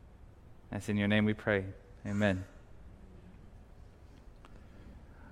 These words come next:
I really think that's it, isn't it, right? That's why so often that we're here. It's why we come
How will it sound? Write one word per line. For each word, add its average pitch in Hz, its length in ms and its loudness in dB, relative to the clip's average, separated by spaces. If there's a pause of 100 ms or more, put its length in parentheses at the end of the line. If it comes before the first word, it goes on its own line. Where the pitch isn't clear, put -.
(200)
I 143 60 12
really 180 140 12
think 170 140 12
that's 135 240 12
it, - 480 12 (440)
isn't 131 200 10
it, 120 60 12
right? 127 220 12
That's 131 180 10
why 120 520 12 (200)
so 127 220 12
often 127 420 12
that 117 160 10
we're 120 140 10
here. 110 680 12 (240)
It's - 160 -2
why 131 220 12
we 131 140 10
come 127 440 10